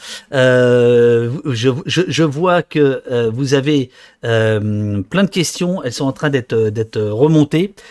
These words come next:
Je les, je les poserai, euh, tout à l'heure. Euh, oui, c'est vrai, c'est vrai, euh, Cyril, tu as raison. Euh, on avait l'arabe du coin, absolument, absolument.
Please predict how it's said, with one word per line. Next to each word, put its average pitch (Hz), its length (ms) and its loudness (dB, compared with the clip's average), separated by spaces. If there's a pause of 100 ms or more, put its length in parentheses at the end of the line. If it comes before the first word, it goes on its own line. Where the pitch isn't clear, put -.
Je 135 140 -4
les, 135 140 2
je 131 100 -6
les 147 100 4
poserai, 156 440 2
euh, 113 440 2
tout 147 220 -6
à 139 80 2
l'heure. 180 360 2 (460)
Euh, 113 1900 2 (680)
oui, 127 140 0
c'est 123 160 -2
vrai, 147 260 2
c'est - 160 -4
vrai, 156 340 2
euh, 113 360 2
Cyril, 117 640 -4
tu - 120 -4
as 156 60 0
raison. 131 440 -6
Euh, 101 280 -8
on 113 120 -4
avait 117 220 -2
l'arabe 131 300 -2
du 110 120 -6
coin, 156 320 -6
absolument, 113 540 -8
absolument. 123 340 -6